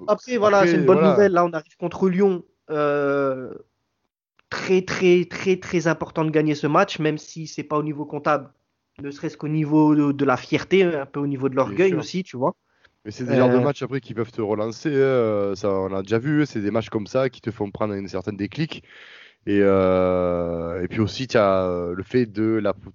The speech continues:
Speaker 2: potentielle arrivée de Sampaoli. Je pense qu'il y a des joueurs qui vont vouloir se montrer, euh, pour avoir, ben, la place, euh, pour regagner peut-être leur place dans l'effectif, parce que c'est pas gagné, hein. Je veux dire, un nouvel entraîneur, nouveau schéma, nouvelle mentalité.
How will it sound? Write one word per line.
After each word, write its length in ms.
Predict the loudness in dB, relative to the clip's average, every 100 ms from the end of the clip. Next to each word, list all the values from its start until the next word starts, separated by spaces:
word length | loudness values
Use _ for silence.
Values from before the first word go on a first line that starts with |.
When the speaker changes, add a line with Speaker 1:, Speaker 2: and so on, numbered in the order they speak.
| _
Speaker 2:
potentielle 480 | -6 0 0 2 2
arrivée 280 | 2 2 -2
de 40 |
Sampaoli. 640 | -2 -2 2 2 2 0 -4 -10 -20 -16
Je 80 | -2
pense 300 | 0 2 4
qu'il 80 |
y 20 | 2
a 40 |
des 180 | 2 -4
joueurs 280 | 2 2 2
qui 140 | -6
vont 100 | -8
vouloir 360 | -4 0 0 -2
se 100 | -12
montrer, 560 | -6 -6 -6 -2 -2 -4 _ _ _ _ -12
euh, 380 | -8 -6 -8 -8
pour 220 | -4 0
avoir, 260 | 4 4 4
ben, 220 | 2 -2
la 120 | -2
place, 420 | -2 0 0 0 -6
euh, 520 | -6 -6 -8 -12 -14 -18 -18
pour 120 | -10
regagner 380 | -4 0 0 -2
peut-être 240 | -8 -10 -8
leur 100 | -4
place 200 | -2 -2
dans 80 |
l'effectif, 420 | -4 -6 -6 -6 -4
parce 180 | -6
que 80 | -6
c'est 120 | -14
pas 120 | -6 0
gagné, 400 | 0 2 0 0
hein. 60 |
Je 100 | 0
veux 100 | -2
dire, 180 | -2 0
un 100 | 0
nouvel 180 | 0 -2
entraîneur, 640 | -4 -4 0 4 4 4
nouveau 240 | 0 -2 -2
schéma, 540 | -2 0 2 2 0
nouvelle 200 | -2 -4
mentalité. 600 | -4 -6 -8 -6 -2 0